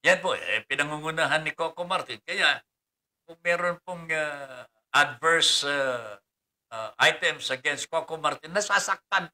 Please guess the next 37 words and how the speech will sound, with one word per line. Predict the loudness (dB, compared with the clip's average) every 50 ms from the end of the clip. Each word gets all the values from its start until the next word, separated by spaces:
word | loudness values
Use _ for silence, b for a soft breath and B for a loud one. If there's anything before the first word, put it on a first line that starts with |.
| _
po | 0 2 2 4
ako. | 4 2 2 2 0 -6 _ _ _ _ _ _
Kasi | -4 -2 -2 -2 -2
meron | 0 0 0 0 0 -2 -4 -4
po | -2 0 0
akong | 0 0 -4 -8 -8 -10 -14 _ _ _ _ _ -6
attachment | -4 0 2 2 4 4 2 2 2 0 -2 -2 -4
to | -8 -8
the | -8 -8 0
guy. | 4 4 4 4 4 0 -6 -14 _
Oh. | 2 4 4 4 4 0 _ _ _ _ _ _ _ _ _ _
Kaya | 4 8 8 10 10
lang | 8 6 4 6 6
ho, | 6 6 4 2 -2 _ _ _ _ _ _ _
pagdating | -2 -2 0 0 -2 -4 -4 -6 -10 -10
naman | -8 -2 0 0 0 0
po | -2 -4 2 4
sa | 4 4 4 0 -2 _ _ _ _ _ _ _ _ _
bansa | 0 2 4 6 8 8 8 8
na | 8 8 8
ho | 8 4
natin, | 4 2 2 0 -2 -6 -8 -8 -10 _ _ _ _ _ _ _ _ _ _ _ _ _ _ _ _ _ _ _ _ _ _ _ _ _ _ _ _ _ _ 0
eto | 0 2 2 2 4
na | 4 4 6
ho | 6 4 2
yung | 0 -2 -2
Pilipinas, | -2 2 4 4 2 2 0 -4 -2 0 2 4 4
so | 4 4 2 0 -6
pinag-aagawan | _ 0 2 2 2 2 4 6 6 6 8 6 4 4 2 0 2 2 2 2 0
na. | -2 -6 -6 -8 _ _ _ _ _ _ _ _ _ _ _ _ _ _ _ _ _ _ _ _ _ 0
Eh | 2 2 4
nako, | 2 2 2 2 -2 -2 0
inaagaw | 0 4 4 4 6 8 8 8 8 6 2 0 0
na | 0 0 0
nga | 2 2 2
ng | 2 2 4
mga | 2 2 2